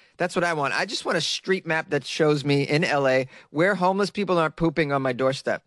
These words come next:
I'll move there. How about that? "Jonesy, how could you speak ill of homeless people?" Because they're pooping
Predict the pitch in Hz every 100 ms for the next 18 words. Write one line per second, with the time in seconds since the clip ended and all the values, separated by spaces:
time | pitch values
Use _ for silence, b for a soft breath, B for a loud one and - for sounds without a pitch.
0 | _ - 131 147 156 127 123 107 107 _
1 | _ _ - 107 107 107 90 - _ _
2 | - B B B B - 214 190 180 196
3 | 208 190 202 - 208 - 196 190 139 165
4 | 190 180 - 160 113 B B 294 - 381
5 | 277 339 - 392 415 - 285 277 254